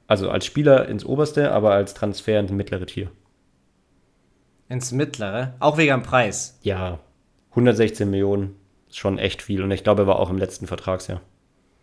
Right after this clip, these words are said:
Speaker 2: Und von dem hat man auch schon wesentlich mehr gesehen als von Caicedo.
Speaker 1: Ja, und ich meine, er war Kapitän der Mannschaft, er hat letztes Jahr die Conference League mit West Ham gewonnen, also sicherlich ein,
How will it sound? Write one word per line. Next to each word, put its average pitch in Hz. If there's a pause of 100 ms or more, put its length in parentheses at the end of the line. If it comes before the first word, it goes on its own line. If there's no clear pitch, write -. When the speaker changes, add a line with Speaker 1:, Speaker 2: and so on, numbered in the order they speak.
(320)
Speaker 2:
Und 123
von 123
dem 156
hat 180
man 165
auch 156
schon 147
wesentlich 156
mehr 139
gesehen 135
als 107
von 98
Caicedo. 92 (380)
Speaker 1:
Ja, 98
und 101
ich -
meine, 101
er 95
war 95
Kapitän 104 (100)
der 101
Mannschaft, 104
er 95
hat 95
letztes 98
Jahr 95
die 95
Conference 110
League 107
mit 104
West 104
Ham 101
gewonnen, 101
also 92 (1000)
sicherlich 98
ein, 92